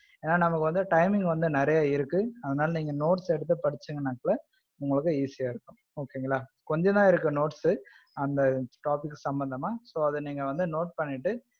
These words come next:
ரெகுலரா வந்து இனிமேல் நம்ம அப்படிதான் பண்ண போறோம். அதனால நீங்க அந்த கிளாஸ் அட்டெண்ட் பண்ணிட்டு, ஆ,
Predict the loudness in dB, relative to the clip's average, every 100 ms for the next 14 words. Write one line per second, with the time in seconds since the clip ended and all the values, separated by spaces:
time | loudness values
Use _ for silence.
0 | _ -4 -2 2 2 2 0 -2 -4 -4
1 | -4 -4 -2 -4 -6 -6 -8 -6 -8 -8
2 | -8 -6 -8 -8 -12 _ _ _ -4 0
3 | 0 -2 -2 -2 -2 -8 _ -12 -10 -8
4 | -8 -8 -10 -4 0 0 2 2 2 -2
5 | -2 -2 -4 -4 -4 -6 _ _ _ _
6 | _ -8 -6 -6 -8